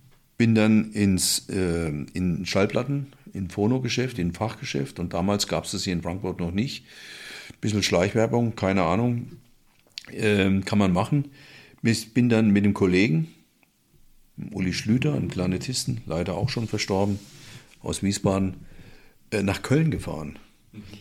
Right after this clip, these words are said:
Speaker 1: zu Saturn. Und Saturn gibt's ja mittlerweile überall. Damals gab's Saturn, Köln war die Adresse,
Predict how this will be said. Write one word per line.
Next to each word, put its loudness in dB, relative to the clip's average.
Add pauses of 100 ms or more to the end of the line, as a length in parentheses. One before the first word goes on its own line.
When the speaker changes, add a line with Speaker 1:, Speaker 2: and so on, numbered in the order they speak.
(140)
Speaker 1:
zu -4
Saturn. 0 (960)
Und -2
Saturn 2
gibt's -6
ja 2
mittlerweile 2
überall. 0
Damals -2
gab's -2
Saturn, -2
Köln 0
war -4
die 0
Adresse, -6